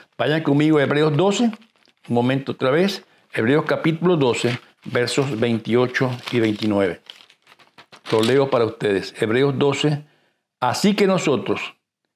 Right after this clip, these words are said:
que estamos recibiendo un reino incon-, inconmovible, seamos agradecidos, inspirados por esta gratitud, adoremos a Dios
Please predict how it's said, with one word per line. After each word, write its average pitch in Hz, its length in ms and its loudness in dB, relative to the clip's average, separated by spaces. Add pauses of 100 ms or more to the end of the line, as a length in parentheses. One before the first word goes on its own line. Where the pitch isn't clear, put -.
(120)
que 127 120 -2
estamos 160 400 0
recibiendo 156 560 2
un 120 100 2
reino 185 400 2
incon-, 190 480 2
inconmovible, 143 1500 0
seamos 147 480 0
agradecidos, 151 800 2 (440)
inspirados 175 640 2
por 165 140 0
esta 196 180 0
gratitud, 180 600 2 (300)
adoremos 143 560 2
a 151 100 2
Dios 160 400 2